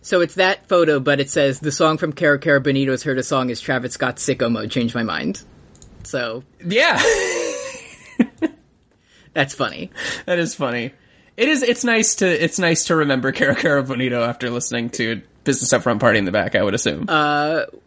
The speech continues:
Speaker 1: only one person wanted to talk to us about this album this week.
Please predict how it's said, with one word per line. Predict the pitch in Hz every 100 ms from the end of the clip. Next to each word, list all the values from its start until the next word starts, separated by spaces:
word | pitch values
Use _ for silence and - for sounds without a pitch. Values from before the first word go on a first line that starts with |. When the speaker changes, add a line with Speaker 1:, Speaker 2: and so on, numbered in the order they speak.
| _
Speaker 1:
only | 240 302 480 403
one | 311 302
person | 240 254 262 233 160
wanted | 160 160
to | 151
talk | 143 160 143
to | 139
us | 110
about | 117 113
this | 113 -
album | 107 233
this | - -
week. | 82